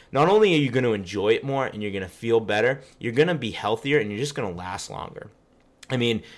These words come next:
you know, I don't wanna, I, I, I don't wanna go too deep into my running career, but I didn't start running until the end of my junior year of high school, and I think that's a big reason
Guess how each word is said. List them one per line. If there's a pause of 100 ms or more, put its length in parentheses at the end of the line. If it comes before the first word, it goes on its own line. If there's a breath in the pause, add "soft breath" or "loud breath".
you
know,
I
don't
wanna,
I,
I,
I
don't
wanna
go
too
deep
into
my
running
career,
but (160 loud breath)
I
didn't
start
running
until
the
end
of
my
junior
year
of
high
school,
and
I
think
that's
a
big
reason